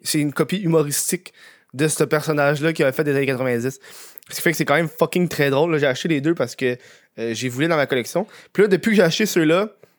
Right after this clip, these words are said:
ben, je me suis, j'ai arrêté, là. Ça fait, <laughs> ça fait une couple de, ça doit faire un mois et demi que j'ai, j'ai pas acheté de comic book. Fait que là, euh, je suis satisfait. Bref, euh, <laughs> moi, je vous laisse parce que je veux pas envie que le show dépasse les une demi-heure puis la caméra arrête pas de flasher rouge.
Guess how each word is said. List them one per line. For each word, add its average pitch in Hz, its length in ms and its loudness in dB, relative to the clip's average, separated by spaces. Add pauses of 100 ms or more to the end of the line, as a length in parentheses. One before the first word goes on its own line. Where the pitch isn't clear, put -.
(140)
ben, 135 200 2
je 139 80 -4
me 135 40 -2
suis, 151 360 -6 (120)
j'ai 131 320 -4
arrêté, 151 320 0
là. 90 120 -10
Ça - 120 -14
fait, - 180 -6
<laughs> 539 120 -12
ça 196 60 4
fait - 140 2
une 202 100 4
couple 233 320 -4
de, 196 100 2 (800)
ça 214 100 -6
doit 214 120 4
faire 240 100 4
un 214 180 4
mois 214 180 4
et 208 40 2
demi 202 160 4
que 185 60 2
j'ai, 170 280 4
j'ai 151 120 0
pas 160 100 2
acheté 160 160 0
de 165 40 -10
comic 143 280 0
book. 180 220 0 (300)
Fait 151 140 -2
que 160 120 -2
là, 170 60 4
euh, 131 420 2
je 120 100 -8
suis 143 80 -8
satisfait. 147 520 -2 (440)
Bref, 190 320 2 (320)
euh, 127 120 -6 (420)
<laughs> - 400 -12
moi, 240 120 4
je 196 80 4
vous 185 120 4
laisse 196 320 2
parce 160 180 -2
que 156 80 -2
je 147 60 -2
veux 147 60 0
pas 180 100 4
envie 175 160 2
que 185 80 -4
le 156 100 4
show 185 160 0
dépasse 160 400 0
les 147 100 -2
une 147 160 -2
demi-heure 147 380 2
puis 160 100 -4
la 135 120 4
caméra 147 340 2
arrête 127 160 2
pas 160 80 2
de - 60 -18
flasher 143 300 0
rouge. 156 300 0